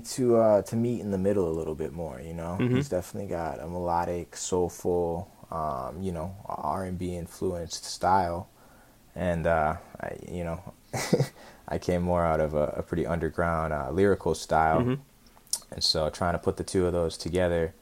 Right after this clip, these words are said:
Speaker 1: um, you know, I, I just tried to add a little bit more melody to my lyricism. And, uh, you know, he added more lyricism to, uh, to the melodies and things that he already had going. And so I think it was of great benefit for both of us to be able to kind of, uh,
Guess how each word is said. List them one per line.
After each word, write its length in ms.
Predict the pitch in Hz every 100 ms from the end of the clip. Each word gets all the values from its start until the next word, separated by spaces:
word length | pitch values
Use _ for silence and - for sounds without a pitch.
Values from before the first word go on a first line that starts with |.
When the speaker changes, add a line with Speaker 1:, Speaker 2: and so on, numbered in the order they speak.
| - - - - _ -
Speaker 1:
um, 280 | - 73 78
you 100 | 104
know, 140 | 95 90
I, 200 | - 90
I 20 |
just 180 | 87 -
tried 160 | 87
to 60 | 82
add 140 | 85
a 40 | 85
little 140 | 87
bit 120 | 85
more 140 | 85 80
melody 340 | 85 85 80
to 60 | 76
my 120 | 78
lyricism. 680 | 85 92 87 78 82 82 87 - -
And, 260 | 73 73
uh, 200 | 71 69 - - _ - - -
you 80 | 80
know, 180 | 67 85 -
he 200 | - 80
added 240 | 80 78 76
more 160 | 78
lyricism 640 | 80 85 78 73 73 73 67
to, 260 | - 80
uh, 200 | 78 73
to 120 | -
the 80 | -
melodies 500 | 78 80 78 76 73
and 100 | 76
things 220 | 80 76
that 100 | -
he 140 | 87 82
already 220 | 73 71
had 240 | 73 73
going. 320 | 80 73 62 - -
And 120 | -
so 140 | - 69
I 80 |
think 260 | 69 76 -
it 80 | -
was 200 | 67 76
of 280 | 76 - -
great 240 | 82 69 67
benefit 420 | 76 - 76 -
for 120 | 73
both 280 | 80 80 67
of 100 | 64
us 340 | 69 - - - - - - -
to 80 | 71
be 120 | 71
able 160 | 67
to 80 | 62
kind 260 | - 69 69
of, 240 | 67 92
uh, 220 | 58 55